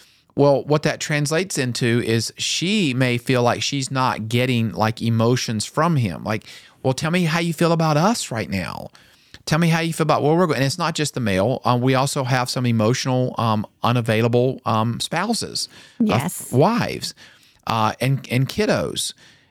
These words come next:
Speaker 1: And so I kinda thought that was a little bit more natural to be able to say, 'cause we'll say things like this at, at church, I notice. Like, I've, I'm now noticing it. We will show graphics here at the church.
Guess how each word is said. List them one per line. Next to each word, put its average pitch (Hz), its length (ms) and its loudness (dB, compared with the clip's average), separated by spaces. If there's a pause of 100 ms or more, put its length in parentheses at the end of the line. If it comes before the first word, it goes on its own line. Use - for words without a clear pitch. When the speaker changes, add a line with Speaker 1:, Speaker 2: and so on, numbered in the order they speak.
(140)
Speaker 1:
And 131 120 0
so 147 140 -2
I 127 140 2
kinda 202 400 -2
thought 165 260 0
that 151 180 0
was 127 140 0
a 135 60 -2
little 143 180 0
bit 143 160 0
more 131 220 2
natural 120 720 0
to - 160 -4
be 123 160 0
able 127 160 2
to 113 80 0
say, 135 200 -4
'cause 131 220 0
we'll 151 100 0
say 143 200 -2
things 135 200 0
like 120 140 0
this 117 220 0
at, - 100 -10
at 101 140 -2
church, - 240 -2
I 104 80 0
notice. 90 320 -2
Like, 107 160 -2
I've, 107 100 0 (140)
I'm 104 160 0
now 113 160 2
noticing 104 520 0
it. 64 140 -10 (520)
We 139 140 4
will 165 140 4
show 151 220 -4
graphics 127 720 0
here 123 120 2
at 110 80 0
the 104 80 0
church. - 500 -4